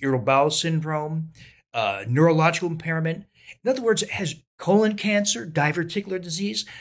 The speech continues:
So not addressing the cause leaves you open to all kinds of health. And as you point out, that's what's happening. This is exactly what's playing out in, in the big world, that people are developing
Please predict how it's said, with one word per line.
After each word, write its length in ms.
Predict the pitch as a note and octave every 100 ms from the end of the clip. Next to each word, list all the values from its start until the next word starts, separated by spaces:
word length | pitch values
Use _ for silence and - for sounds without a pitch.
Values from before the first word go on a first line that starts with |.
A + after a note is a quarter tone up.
| -
So 140 | - C3+
not 240 | C#3+ A3+
addressing 420 | A3 G#3+ G3+ -
the 60 | D#3+
cause 480 | - A#3+ F3+ C#3+ A#2+
leaves 300 | A3 F3+ F#3+
you 180 | F3+ -
open 400 | F3+ A3 B2+ G#2
to 100 | - -
all 280 | F#3 G3 D#3+
kinds 580 | - - F3+ G#3 G3+ D#3
of 60 | B2
health. 240 | B2 C3 - - -
And 120 | D3
as 180 | C#3 -
you 80 | F#3+
point 300 | - G3 F3+
out, 360 | F3+ D3+ - _ _ _ _ -
that's 220 | B2+ -
what's 140 | D#3+
happening. 440 | D#3+ E3+ G3+ A#2+ F2 _ -
This 180 | B2
is 140 | C3 B2+
exactly 420 | C3 A2 B2 D#3+
what's 80 | F3 E3 -
playing 260 | F3 E3+
out 280 | F3+ E3 - _ _ _ _
in, 160 | B2+ C#3+
in 160 | D#3 C3+
the 60 |
big 220 | B2+ D3
world, 380 | B2+ F3 E3 G#2+
that 240 | A#2 A2+ -
people 320 | D#3+ D#3+ D3
are 120 | C3+
developing 680 | A2 G#2+ C#3+ D#3 D#3 A#2+